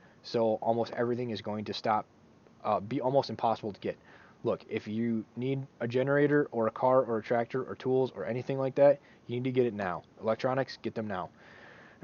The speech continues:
<clears throat> You need to stock up on things that you need the most. I can't tell you what these things are. Uh, that's up to you. If you have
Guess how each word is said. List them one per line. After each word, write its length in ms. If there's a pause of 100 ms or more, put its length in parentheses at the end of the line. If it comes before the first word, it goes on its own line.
(120)
<clears throat> 220 (220)
You 120
need 240
to 240
stock 360
up 160
on 120
things 380 (140)
that 100
you 160
need 160
the 60
most. 300 (300)
I 80
can't 240
tell 180
you 140
what 200 (120)
these 160
things 220
are. 280 (440)
Uh, 140
that's 200
up 140
to 100
you. 300
If 180
you 120
have 140